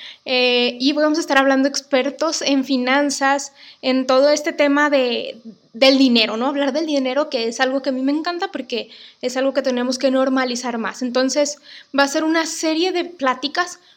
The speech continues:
Yo voy a estar a finales de enero, como el veinte, el veintisiete de enero, si no me equivoco, pero desde el trece de enero ya va, va a haber distintas charlas.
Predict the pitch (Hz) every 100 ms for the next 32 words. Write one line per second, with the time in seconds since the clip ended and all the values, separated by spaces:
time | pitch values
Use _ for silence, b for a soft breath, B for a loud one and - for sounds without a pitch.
0 | _ 269 277 320 349 339 - 285 302 -
1 | - B B B - 359 359 302 269 285
2 | 277 226 247 - 277 240 240 - 240 240
3 | - 285 294 269 277 240 233 233 214 294
4 | B B B - 339 370 381 339 294 269
5 | 254 294 269 233 247 349 - - 247 233
6 | - 254 240 233 247 254 262 254 269 -
7 | 254 247 247 254 240 220 -